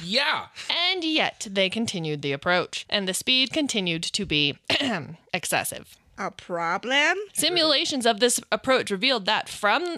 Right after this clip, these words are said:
Speaker 2: the final approach fix as configured, they could have landed safely, but it would have required a rapid deceleration and steep approach angle and would have, quote unquote, produced severe discomfort for the passengers.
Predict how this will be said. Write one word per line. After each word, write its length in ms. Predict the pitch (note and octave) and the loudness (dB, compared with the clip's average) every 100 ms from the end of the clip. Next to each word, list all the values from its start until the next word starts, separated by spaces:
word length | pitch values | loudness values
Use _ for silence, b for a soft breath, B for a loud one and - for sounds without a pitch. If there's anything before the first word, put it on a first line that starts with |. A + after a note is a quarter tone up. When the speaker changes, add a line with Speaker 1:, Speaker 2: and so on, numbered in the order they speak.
| - | 0
Speaker 2:
the 200 | D4+ D4+ | 2 4
final 300 | D4 C#4+ C#4+ | 4 4 4
approach 340 | C4+ C#4 D#4+ | 4 2 2
fix 240 | - D4+ - | 0 0 0
as 260 | G3+ B3 | -2 -2
configured, 560 | - C#4 D4+ A#3 F3+ F#3 | -4 -2 -2 2 0 2
they 140 | A3 | 0
could 200 | G#3+ C4+ | 2 2
have 160 | F4+ D4+ | 2 2
landed 340 | D4+ E4+ D#4+ | 4 4 2
safely, 520 | B3+ D4 F#4+ D#3+ F2+ - | 0 0 0 -4 -6 -4
but 80 | - | 2
it 80 | G#3+ | 4
would 140 | C4+ | 4
have 80 | D4+ | 2
required 340 | C4+ C4+ A3+ A3+ | 0 2 2 4
a 120 | E3+ | 2
rapid 320 | F#3 B3+ A3+ | 2 0 -2
deceleration 640 | B3+ C4 A#3+ G#3+ G#3 G#3+ G3+ | 0 2 4 4 4 2 -2
and 140 | F3 | -2
steep 200 | - A#3+ | 0 0
approach 380 | - A3+ A3+ - | 0 2 2 0
angle 260 | A#3 A3+ A#3+ | -4 0 2
and 280 | - A3 G#3+ | 2 0 2
would 120 | C4 | 4
have, 280 | C#4+ C4+ B3+ - - | 6 4 2 -8 -4
quote 200 | B3 G#3 | 4 4
unquote, 520 | G3+ G3+ G#3 F#3+ - | 4 4 4 4 0
produced 520 | - B3+ G3 B3+ B3+ | 2 2 4 2 2
severe 520 | - - A3 F#3+ B3+ C#4 | 2 2 2 2 2 2
discomfort 680 | A3+ C4 - A3 G#3 G#3+ - | 0 -2 0 -2 0 -2 0
for 200 | F#3+ D#3+ | 0 0
the 60 | |
passengers. 800 | C#3+ C#3+ B2+ - A#2 - - - | 0 0 0 -2 -8 -10 -10 -10